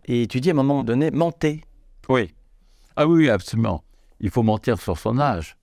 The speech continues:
Speaker 2: Moi, par exemple, qui ai vingt-cinq ans.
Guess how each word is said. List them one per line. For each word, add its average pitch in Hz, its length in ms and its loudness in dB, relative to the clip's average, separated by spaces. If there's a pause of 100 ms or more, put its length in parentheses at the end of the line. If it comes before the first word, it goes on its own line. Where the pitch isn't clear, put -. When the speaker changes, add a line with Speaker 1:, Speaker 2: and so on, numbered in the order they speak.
(920)
Speaker 2:
Moi, 120 160 4
par 98 140 -2
exemple, 101 400 0
qui - 100 -6
ai 85 200 -6 (120)
vingt-cinq 87 540 -4
ans. 190 200 -2